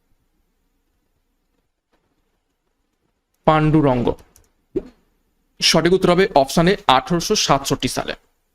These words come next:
ঊনচল্লিশ নম্বর প্রশ্ন, ভারতের বৃহত্তম ন্যাশনাল পার্ক কোনটি?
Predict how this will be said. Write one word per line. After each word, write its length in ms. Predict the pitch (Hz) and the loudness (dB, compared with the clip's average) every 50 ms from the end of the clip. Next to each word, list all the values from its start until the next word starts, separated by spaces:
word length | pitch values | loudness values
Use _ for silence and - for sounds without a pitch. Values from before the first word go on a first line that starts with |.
| _ _ _ _ _ _ _ _ _ _ _ _ _ _ _ _ _ _ _ _ _ _ - | _ _ _ _ _ _ _ _ _ _ _ _ _ _ _ _ _ _ _ _ _ _ 0
ঊনচল্লিশ 340 | 208 208 247 233 240 226 220 - | 2 2 2 2 0 0 0 0
নম্বর 180 | 220 220 208 202 | 0 0 0 0
প্রশ্ন, 180 | 196 185 - 214 190 165 | 0 0 -2 -2 -2 0
ভারতের 260 | 151 - - - 127 127 120 | 0 0 -2 -2 -2 -2 -2
বৃহত্তম 420 | 175 170 180 202 202 - - 202 196 180 143 131 | -2 -2 -2 -2 -4 -2 -2 -2 0 0 2 2
ন্যাশনাল 380 | 131 143 - - 175 175 175 170 - | 0 0 -2 -2 0 0 -2 0 2
পার্ক 200 | 147 147 147 147 - - _ _ - | 2 2 2 0 -6 -14 _ _ 0
কোনটি? 280 | 156 147 147 - 196 | 0 0 0 -2 -4